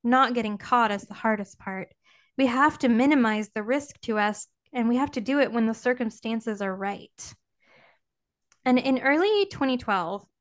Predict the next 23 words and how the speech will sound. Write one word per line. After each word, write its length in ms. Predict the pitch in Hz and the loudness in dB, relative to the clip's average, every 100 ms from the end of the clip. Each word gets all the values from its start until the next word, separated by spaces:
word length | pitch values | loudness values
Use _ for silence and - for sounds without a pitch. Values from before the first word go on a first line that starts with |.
| - | -4
Michael 460 | 240 220 220 320 | 0 0 2 0
and 200 | 294 262 | 2 -2
Christopher, 840 | - 240 - 226 - 202 190 208 - _ _ _ _ _ | -2 -4 -2 -8 -4 -4 -2 -4 -8 _ _ _ _ _
they 600 | 220 240 247 262 269 247 226 | 0 4 4 4 -2 -4 0
go 180 | 240 | 2
on 440 | 269 240 226 226 247 | 4 4 2 0 -2
to 160 | - | -4
meet 280 | 214 214 240 | -6 -4 -2
up. 220 | 202 - - - - - | -4 -6 -12 -18 -20 -18
So 580 | - 233 214 208 208 - _ _ _ | 0 2 4 2 -2 -6 _ _ _
once 240 | 233 269 339 | 2 2 2
again, 320 | 320 269 220 | 2 2 2
showing 640 | - 254 254 226 202 196 | 0 2 4 4 2 -2
that 120 | 190 | -2
all 220 | - 208 | 0 0
these 220 | 240 269 262 | 0 -2 -4
conversations 880 | 262 269 277 262 285 330 262 208 | -2 -2 -2 -4 -6 -4 -4 -4
they're 160 | 196 202 | -4 -2
having 420 | 202 196 202 196 | 0 0 -2 -4
are 180 | 202 202 | -2 -2
not 300 | 190 202 - | 0 -2 -2
just 240 | 254 - | -6 -4
fantasy. 800 | 254 269 262 233 - 202 175 220 | -2 0 0 -2 -6 -6 -6 -10